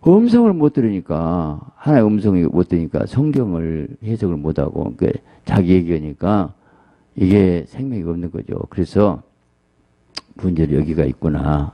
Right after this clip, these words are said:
하고, 우리가 정말 영적 싸움에 기도하시기 바랍니다. 누구 탓할 거 없어. 그렇다고 해서 뭐, 우리 어느 교회가 어쩌고 그런 얘기 했나 해서 마귀가 도망가. 아니, 마귀 이기는 것은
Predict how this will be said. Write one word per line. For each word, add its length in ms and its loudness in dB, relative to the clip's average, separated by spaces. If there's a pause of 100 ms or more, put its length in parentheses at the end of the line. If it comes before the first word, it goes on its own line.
하고, 500 0 (720)
우리가 680 2 (560)
정말 760 -2 (360)
영적 380 0
싸움에 440 0
기도하시기 580 2
바랍니다. 580 -2 (880)
누구 240 2
탓할 360 2
거 140 0
없어. 320 -2
그렇다고 320 2
해서 420 2
뭐, 440 -2 (380)
우리 160 0
어느 220 4
교회가 320 4
어쩌고 260 2
그런 300 0
얘기 160 4
했나 160 2
해서 320 2
마귀가 340 0
도망가. 460 -4
아니, 120 -4
마귀 520 -2
이기는 240 -2
것은 300 0